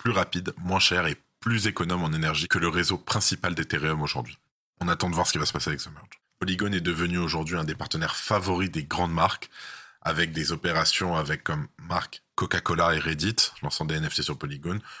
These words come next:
ou encore Disney qui a choisi Polygon pour son programme d'accélérateur Web trois l'été dernier. Starbucks nous avait teasé son initiative Web trois depuis des mois, suscitant même des critiques de la part de ses employés qui ont relevé l'impact environnemental de certaines plateformes N F T.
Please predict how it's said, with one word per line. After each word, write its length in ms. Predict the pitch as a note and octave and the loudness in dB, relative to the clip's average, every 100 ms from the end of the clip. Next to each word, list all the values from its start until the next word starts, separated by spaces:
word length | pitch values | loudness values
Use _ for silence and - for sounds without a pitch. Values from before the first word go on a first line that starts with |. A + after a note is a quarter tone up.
| - - | -14 -4
ou 140 | F2+ | -4
encore 320 | E2 - F2+ | -2 0 0
Disney 480 | D#2+ F#2+ G2+ - E2+ | 0 2 4 4 2
qui 160 | - C#2+ | -4 -2
a 60 | |
choisi 280 | - C#2+ D2+ | 0 0 -4
Polygon 540 | - - F2+ D#2+ F2 G2 - - | -4 -2 0 0 -2 -2 -8 -12
pour 100 | - | 0
son 140 | - F#2 | 2 2
programme 340 | F#2+ F2 F2+ | -2 2 2
d'accélérateur 680 | F2 - E2+ E2 D#2+ D#2+ C#2 | 2 2 2 2 2 0 0
Web 200 | E2+ - | 0 -2
trois 420 | - D#2 - - _ | -4 -2 -2 -4 _
l'été 260 | D2+ D#2 - | -6 -4 -2
dernier. 280 | - - - _ _ _ _ | -2 -4 -10 _ _ _ _
Starbucks 540 | - - G#2 F#2 G#2+ - | -2 2 2 4 2 0
nous 140 | E2 | 0
avait 160 | D#2 D2 - - | -2 -4 -4 4
teasé 380 | - G#2 F#2 | 6 6 4
son 180 | G2 D#2 | 2 0
initiative 580 | D#2+ E2 - D#2 - D2 | 0 0 0 0 -2 -2
Web 120 | E2 | -4
trois 160 | - E2 | -4 -6
depuis 220 | D2 - | -4 -6
des 200 | D2 F#2 | -4 -2
mois, 240 | E2 C#2+ - - - - | 0 -2 -6 -16 -20 -2
suscitant 420 | - - - E2+ | 2 4 4 2
même 280 | F2+ G2+ A#2+ - - | 2 0 0 -10 -10
des 80 | - | -6
critiques 680 | - - B2 - G2 - - | -4 -2 2 2 2 -6 -8
de 80 | E2+ | -2
la 100 | D#2+ | 0
part 160 | F#2+ | 0
de 80 | E2 | 0
ses 220 | D2+ D#2+ | 2 2
employés 400 | D#2+ - D2+ D2 | 0 -2 -2 -2
qui 100 | - | -2
ont 120 | E2 D2+ | -2 0
relevé 300 | E2 D#3+ F3+ | -2 0 0
l'impact 440 | - - - - _ _ - | 0 -2 -6 -8 _ _ -4
environnemental 840 | A2+ G2+ G2 F#2 F2 E2+ - E2 - - - | -2 0 0 0 0 -2 -2 -2 -2 -10 -12
de 80 | - | 0
certaines 280 | - E2 F2+ | 2 2 -2
plateformes 360 | D2+ - F2 D2 | -2 0 2 2
N 100 | C#2 | -2
F 80 | |
T. 80 | - | -4